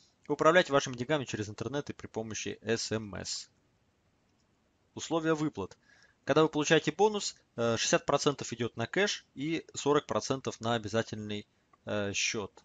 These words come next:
Деньги, которые идут на кэш, можно использовать для покупки пакетов, токенов, а также для оплаты монет, э, золотых монет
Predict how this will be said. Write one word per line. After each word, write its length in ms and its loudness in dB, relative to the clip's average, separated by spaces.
Деньги, 340 -2
которые 340 -2
идут 180 -10
на 100 -2
кэш, 240 -4
можно 320 -2
использовать 400 -2
для 120 0
покупки 440 -6
пакетов, 480 -2
токенов, 560 -4
а 180 -2
также 400 0
для 400 0
оплаты 680 2
монет, 560 -2
э, 140 -4
золотых 380 0
монет 380 -4